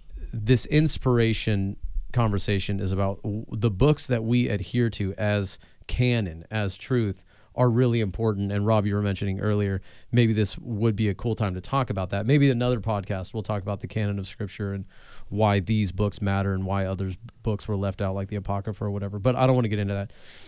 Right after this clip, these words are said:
The other word, though, illumination, is, okay, these books are inspired by God, but I need,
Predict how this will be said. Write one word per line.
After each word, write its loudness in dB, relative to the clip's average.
The 10
other 8
word, 2
though, -6
illumination, 6
is, 4
okay, 4
these 4
books 4
are 4
inspired 2
by 2
God, 2
but 6
I 6
need, 0